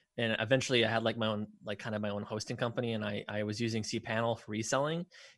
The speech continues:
and I was just diving into cPanel scripts, and I was, like, trying to find, you know, what,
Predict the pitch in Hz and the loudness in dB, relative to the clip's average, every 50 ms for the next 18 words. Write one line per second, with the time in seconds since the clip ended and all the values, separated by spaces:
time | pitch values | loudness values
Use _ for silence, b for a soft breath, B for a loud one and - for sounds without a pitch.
0 | b _ - 117 117 113 113 113 110 107 113 107 - - 123 117 117 113 117 117 | b _ -2 0 2 2 2 2 2 2 0 0 2 4 6 6 6 6 6 6
1 | 113 113 107 - - 120 - - 113 107 104 107 - - - - - 113 110 107 | 6 6 4 4 2 0 2 2 2 4 4 2 2 0 0 0 2 2 2 2
2 | - - 113 110 110 104 110 104 104 - 113 110 107 - 110 107 107 107 104 104 | 2 2 4 4 2 2 0 -2 0 0 0 0 2 2 2 2 2 2 0 -2
3 | 104 107 104 104 104 104 107 104 | -4 -4 -4 -4 -4 -4 -6 -8